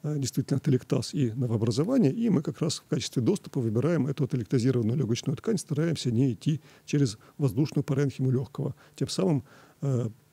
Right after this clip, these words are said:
профилактируя возможное, возможное, э, возможное попадание газа в плевральную полость. Стараемся идти через ателектаз.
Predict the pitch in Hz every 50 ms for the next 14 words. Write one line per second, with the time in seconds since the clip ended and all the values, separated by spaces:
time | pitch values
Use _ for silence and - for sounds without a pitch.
0 | _ _ _ _ _ _ _ - - 139 135 - 143 139 135 - - - 185 175
1 | 147 131 120 120 180 175 165 143 110 110 107 98 120 160 147 117 110 117 117 107
2 | 107 95 113 139 139 120 120 123 113 - - _ _ - - _ _ _ _ -
3 | - - - - 208 143 135 135 131 139 - 143 143 151 151 151 143 160 113 147
4 | 139 110 - - - - 120 123 117 110 - - 151 139 - 117 - 139 127 127
5 | 135 131 131 127 - - - 147 135 - - - - _ _ - - - - 151
6 | - 190 196 143 - 151 - - - 147 - - - - 147 160 156 147 - 143
7 | 143 143 - - 151 147 - -